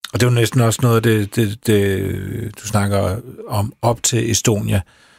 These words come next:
at, øh, at man kan sige, beredskabet bygger simpelthen på,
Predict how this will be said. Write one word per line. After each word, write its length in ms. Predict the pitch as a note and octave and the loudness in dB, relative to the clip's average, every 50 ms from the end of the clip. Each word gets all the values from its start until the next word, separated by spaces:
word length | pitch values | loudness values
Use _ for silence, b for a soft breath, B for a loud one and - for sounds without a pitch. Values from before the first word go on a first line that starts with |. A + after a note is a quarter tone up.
| b b b | b b b
at, 260 | - G#2+ G2 - - | -4 -2 -2 -2 -2
øh, 180 | G2 F2+ F2 E2+ E2+ - _ _ _ | -2 0 0 -2 -4 -6 _ _ _
at 60 | - F#2+ | -4 -2
man 120 | F#2 F2+ | -2 -2
kan 60 | E2+ | -2
sige, 400 | - - - G2 G2 F#2+ - A2+ B2 C3+ - _ | -2 -2 0 0 0 0 -2 -4 -8 -12 -16 _
beredskabet 560 | - G2+ G2+ A2+ B2+ - - - G2+ G2+ F#2 | -4 -2 0 2 0 0 0 0 0 -2 -2
bygger 480 | - G#2+ A#2 A2 - B2 G2+ - - _ _ _ _ _ _ _ _ _ _ _ _ _ _ _ _ | 0 0 0 2 2 0 -2 -2 -10 _ _ _ _ _ _ _ _ _ _ _ _ _ _ _ _
simpelthen 360 | - - G2 F2+ - G2 G2+ | -4 -2 -2 -2 -2 -2 -4
på, 240 | - G#2 F#2 F2 | -2 -4 -4 -4